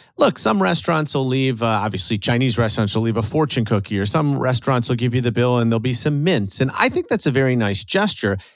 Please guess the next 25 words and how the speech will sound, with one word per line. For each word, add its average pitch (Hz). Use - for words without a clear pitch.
It 208
doesn't 277
stand 131
out 143
to -
me 101
as 90
much 95
as 92
this. 82
And 127
the 160
idea 170
that 214
you 147
could 143
make 117
the 117
customer 113
laugh 104
when 123
it's 107
time 110
to 113
pay 90